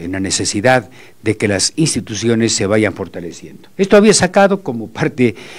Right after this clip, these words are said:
de, de un interés para que ustedes conozcan qué es lo que está pasando. Dicho esto, sigamos con más información, desarrollemos, eh, las notas que tenemos. Justamente el día de ayer, eh, la policía dio algún avance más del crimen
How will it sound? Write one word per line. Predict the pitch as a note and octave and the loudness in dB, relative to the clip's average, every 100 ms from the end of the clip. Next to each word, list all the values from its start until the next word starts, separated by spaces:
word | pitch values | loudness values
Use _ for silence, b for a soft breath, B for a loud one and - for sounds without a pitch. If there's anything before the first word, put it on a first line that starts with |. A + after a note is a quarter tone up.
| B B | B B
de, | G#2+ A2 G#2+ G#2+ G#2 | 0 2 4 2 2
de | C3+ | 2
un | D3+ | 2
interés | B2 A#2+ B2+ A#2+ | 2 4 6 4
para | - F#2 | 0 -6
que | - | -6
ustedes | F2+ B2+ A2 | -2 0 0
conozcan | - A2+ A2 A2 | -2 -4 -4 -4
qué | - | -2
es | A2+ | -2
lo | G#2 | -2
que | G2 | -4
está | F#2+ | -8
pasando. | - F2+ E2 - - - b b | -8 -10 -10 -14 -20 -20 b b
Dicho | - G#3+ C4 | -2 2 6
esto, | B3 - G3+ G#3 D3 - | 4 4 0 0 -2 -12
sigamos | - C#3 F#3 B2+ G2+ | -8 -4 -2 -2 -6
con | A#2 | -6
más | B2 A2+ | -6 -6
información, | A#2+ B2 B2 A2 B2 A#2+ | -6 -6 -6 -6 -6 -6
desarrollemos, | G#2 G2 G2 A2+ A2+ A2 - E2+ | -8 -8 -6 -6 -6 -8 -12 -14
eh, | F#2+ F2+ | -10 -8
las | F2 F#2 E2 | -6 -6 -2
notas | A#2+ G#2+ - | -2 -2 -4
que | - | -6
tenemos. | G#2+ C#3+ C3 - - b b b b b | -4 -2 -2 -6 -14 b b b b b
Justamente | G#3 F#3+ E3 F3+ F3 E3 D3+ - B B B - | -4 -2 0 0 0 -2 -2 -10 B B B -2
el | A2 A2+ | 0 4
día | D3+ D3 C3 | 4 6 6
de | A#2 | 4
ayer, | G#2+ C3+ C#3 - B B - | 6 6 4 0 B B -8
eh, | G#2 G#2+ G#2 G#2 G#2+ - | -2 0 2 2 0 -2
la | G2+ - | -6 0
policía | D3 C3+ - D3 C#3 | 2 2 2 2 4
dio | A#2+ C3 C3+ | 4 6 6
algún | A#2+ B2+ B2 | 4 2 2
avance | A#2+ C#3 - G#2 | 2 0 -2 -6
más | A2 C3 B2+ | -2 -2 -2
del | G#2 F2+ E2+ | -4 -8 -4
crimen | C3+ C3+ A#2 A2+ A2 | 0 2 2 0 -2